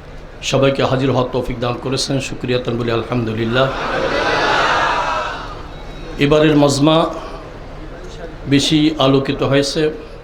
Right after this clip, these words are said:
এদেশের শীর্ষ পর্যায়ের ওলামা একরামের উপস্থিতিতে।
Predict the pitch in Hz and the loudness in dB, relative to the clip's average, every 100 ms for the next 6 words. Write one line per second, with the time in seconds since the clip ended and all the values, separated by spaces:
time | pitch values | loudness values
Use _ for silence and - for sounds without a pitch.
0 | - - - - - - - - - - | -16 -16 -18 -18 -18 -18 -18 -18 -16 -16
1 | - - 143 139 139 160 143 - 135 - | -16 -8 -2 2 2 2 0 0 -2 0
2 | 151 147 135 139 131 131 127 127 127 131 | 2 2 2 2 2 2 2 0 -2 -2
3 | 123 143 - - 131 165 | -2 -4 -4 -6 -4 0